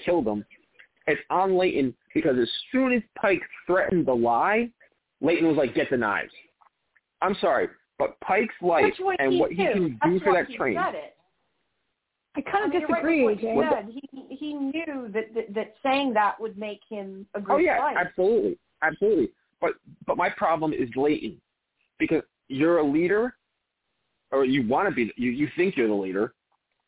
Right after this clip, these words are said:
Speaker 1: and technically you are right now, but I'm sorry,
Speaker 2: It's not a
Speaker 1: but
Speaker 2: good
Speaker 1: Pike, for all, for all the, for all the problems you and Pike have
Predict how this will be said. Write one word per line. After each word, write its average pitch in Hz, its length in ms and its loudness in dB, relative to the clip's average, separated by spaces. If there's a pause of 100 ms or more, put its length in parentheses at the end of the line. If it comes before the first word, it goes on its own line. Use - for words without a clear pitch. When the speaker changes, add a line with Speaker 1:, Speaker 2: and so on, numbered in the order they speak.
Speaker 1:
and 107 160 -4
technically 160 440 -2
you 120 160 4
are 151 160 2
right 117 220 0
now, 98 260 -4 (420)
but 139 180 2 (140)
I'm 202 240 0
sorry, 143 300 2
Speaker 2:
It's - 100 -6
not 196 160 4
a - 40 -4
Speaker 1:
but 147 100 2
Speaker 2:
good 240 80 -6 (540)
Speaker 1:
Pike, 185 220 0 (300)
for 180 120 0
all, 175 200 0
for - 180 0
all 247 340 2
the, 247 120 0 (140)
for 185 180 -2
all 214 280 2
the 208 100 -2
problems 170 440 0
you 147 140 2
and 143 100 -2
Pike 131 240 -2
have 143 100 -2